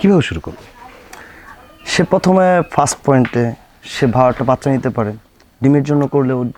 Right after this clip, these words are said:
Speaker 2: অরিজিনাল জাপানিটা সংগ্রহ করতে হবে। মাংসের জন্য যদি করতে চায়, তাহলে অবশ্যই তাকে জাম্বোটা সংগ্রহ করতে হবে। তো এবং যদি প্রথম অবস্থায় সে ব্রিডিং দিয়ে শুরু করতে চায়,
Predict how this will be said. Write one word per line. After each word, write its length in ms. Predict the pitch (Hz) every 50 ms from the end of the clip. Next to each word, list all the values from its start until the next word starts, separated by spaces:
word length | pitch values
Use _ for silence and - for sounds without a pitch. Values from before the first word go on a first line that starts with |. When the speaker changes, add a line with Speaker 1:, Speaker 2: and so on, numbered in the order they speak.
| - 127
Speaker 2:
অরিজিনাল 300 | 123 113 - 127 123 113
জাপানিটা 440 | 120 120 - - 127 127 - 131
সংগ্রহ 340 | 120 - - 123 120 120 117
করতে 240 | 113 117 - - 117
হবে। 240 | 110 113 107 123 139 - - _ - - - - - _ -
মাংসের 380 | 120 123 127 127 123 - 135 131
জন্য 280 | 123 127 131 131 120
যদি 200 | 113 123 107 110 104 -
করতে 280 | 120 113 - - 120 -
চায়, 240 | - - 127 139 202 - -
তাহলে 300 | - 160 147 151 147 147
অবশ্যই 340 | 143 135 139 143 - - 143
তাকে 200 | - 131 120 123
জাম্বোটা 440 | 107 - 120 120 120 117 120 117 117
সংগ্রহ 360 | - - 117 107 107 110 104
করতে 260 | 101 110 - - 110
হবে। 240 | 101 104 104 - 113 104 - _ _ _ _ _ - - - - - - - - - - - - - - -
তো 420 | 120 113 113 110 107 104 98 98 - -
এবং 460 | - - 147 151 160 156 156 151 147 - - 302 - 139
যদি 200 | 127 143 147 143
প্রথম 320 | 139 - - 160 170 170 185
অবস্থায় 380 | 180 185 180 170 - - 170
সে 80 | 143 170
ব্রিডিং 540 | 147 120 98 92 131 139 147 165 185 196 180
দিয়ে 140 | 180 190 175
শুরু 240 | - - 156 139
করতে 280 | 113 123 117 113 - 117
চায়, 240 | - - 123 131